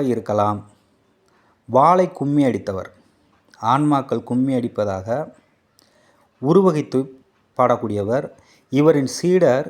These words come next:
இடைக்காட்டு சித்தர் ஆவார். இவர் நூத்தி பதினோரு பாடல்களை பாடியுள்ளார் இதுவரை. மருத்துவ நூல், யோக நூல், ரசவாத நூல், கடைக்கண்டம், திரிகாண்டம், கொங்கணர் ஞானம், குணபாகம் ஆகிய நூல்களை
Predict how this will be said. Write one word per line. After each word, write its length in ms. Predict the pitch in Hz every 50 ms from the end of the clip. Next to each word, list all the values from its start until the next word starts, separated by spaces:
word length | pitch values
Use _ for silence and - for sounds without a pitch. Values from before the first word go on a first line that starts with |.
| - _ _
இடைக்காட்டு 520 | 139 135 143 165 165 160 156 143 139 - 123
சித்தர் 360 | - 117 104 - 110 107 104 95
ஆவார். 260 | 95 95 87 - - _ _ _ _ _ _ _ _ _
இவர் 280 | - 139 127 131 147 160 156
நூத்தி 420 | 147 156 180 185 190 _ _ 190 185 185 -
பதினோரு 400 | 139 135 139 139 131 123 117 110 -
பாடல்களை 400 | 123 123 135 131 117 117 127 160 - _
பாடியுள்ளார் 480 | - 107 104 104 104 98 98 98 95 98
இதுவரை. 280 | 98 98 98 98 92 - - - _ _ _ _ _ _ _ _ _ _ _ _ _ _ _ _ _
மருத்துவ 440 | 123 123 131 147 - - 147 135 127 120
நூல், 200 | 120 120 127 123 123 - _ _ _ _ 123 120
யோக 280 | 131 143 156 147 147 123
நூல், 280 | 113 113 117 120 123 123 123 _ _ _ _ _ _ _ _
ரசவாத 600 | - 110 123 117 - 165 156 156 156 151 143 147 127 117
நூல், 220 | 123 123 127 127 127 - _ _ _ _ _ _ _ _ _ _ -
கடைக்கண்டம், 800 | - 127 131 156 165 - - - 117 120 117 110 117 117 123 127 127 - _ _ _ _ _ _ _
திரிகாண்டம், 720 | 147 143 165 170 147 127 127 123 123 120 107 113 120 127 131 - _ _ _ _ _ _ _ _ _
கொங்கணர் 520 | - 143 151 160 156 165 160 156 156 156 147 127 120
ஞானம், 420 | 117 120 127 123 120 123 127 123 - _ _ _ _ _ _ _
குணபாகம் 800 | - 139 147 165 165 165 135 123 117 120 123 120 117 117 123 123 - - 117
ஆகிய 200 | 120 120 123 120
நூல்களை 400 | 117 120 135 139 131 127 131 135